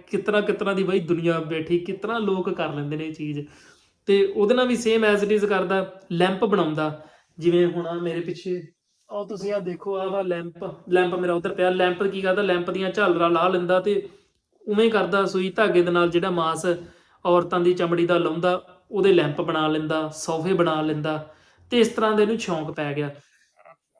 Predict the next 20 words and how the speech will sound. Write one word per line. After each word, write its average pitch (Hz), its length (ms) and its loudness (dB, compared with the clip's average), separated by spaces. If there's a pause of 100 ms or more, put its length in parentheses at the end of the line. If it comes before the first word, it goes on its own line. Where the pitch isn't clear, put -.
(720)
ਇਹ 226 140 10
ਸਿਲਸਿਲਾ 208 380 6
ਹਾਲੇ 185 180 8
ਇੱਥੇ 170 220 2
ਵੀ 190 40 0
ਨਹੀਂ 180 120 4
ਰੁਕਦਾ। 151 380 0
ਫਿਰ 196 300 2
ਇਹ 208 120 8
ਕੀ 202 160 -4
ਕਰਦਾ, 185 360 0
ਜਿਸ 175 300 2
ਕੁੜੀ 175 340 4
ਦੇ, 175 220 4
ਜਿਸ 190 220 0
ਕੁੜੀ 180 200 0
ਇਹਨੂੰ 190 180 0
ਕਾਮਿਕਸ 170 340 -2
ਦਿੰਦੀ 175 360 -2
ਆ, 175 180 -2